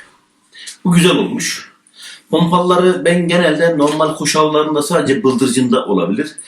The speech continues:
Ee, ve ördekte kazda bunun yetmiş bir seksen bir namlular var. Onu kullanıyorlar, e, Avrupa'da. Bizde çok yoğun olmadığı için kullanılmıyor.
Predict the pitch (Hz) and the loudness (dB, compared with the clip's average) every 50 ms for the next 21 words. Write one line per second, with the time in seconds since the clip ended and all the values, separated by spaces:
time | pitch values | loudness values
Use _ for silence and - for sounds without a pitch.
0 | - - - - - - _ - 117 120 120 117 117 135 156 165 160 - 127 135 | -20 -20 -20 -20 -20 -18 _ -4 -2 -2 -2 0 0 2 2 2 0 4 4 4
1 | 135 135 143 139 139 - 135 120 - 135 135 131 123 139 139 127 131 131 135 127 | 4 4 2 -2 -2 -2 -4 -4 -2 -2 -2 0 0 -2 -2 -2 -2 -2 -2 0
2 | 113 127 120 - - 123 - - 139 123 - - 131 131 - - 135 131 123 131 | 0 0 -2 -2 -4 -6 -6 -4 -4 -6 -4 -4 -4 -4 -2 -2 -2 0 0 0
3 | 127 127 127 127 127 123 127 127 127 120 - - 98 - 135 139 135 - - 107 | 0 2 0 0 0 0 0 0 0 0 0 -2 -2 -2 -2 -2 -2 -2 -2 -2
4 | 101 98 92 90 87 85 82 78 - - - - 90 92 87 82 85 87 98 92 | -2 0 -2 -2 -2 -4 -6 -6 -8 -12 -10 -4 -4 -2 -2 -2 -2 -2 -4 -4
5 | 87 107 110 131 127 123 117 107 107 98 - - - - 123 117 107 110 120 127 | -4 -4 -4 -4 -2 -2 -2 -4 -4 -4 -4 -6 -6 -4 -6 -4 -4 -2 -2 -2
6 | 127 107 95 90 95 - 180 180 - - 135 120 113 104 98 95 95 104 143 175 | -2 -2 -2 -2 -4 -4 -4 -4 -2 -2 -2 -2 0 0 0 0 2 2 0 -2
7 | 185 185 | -2 -4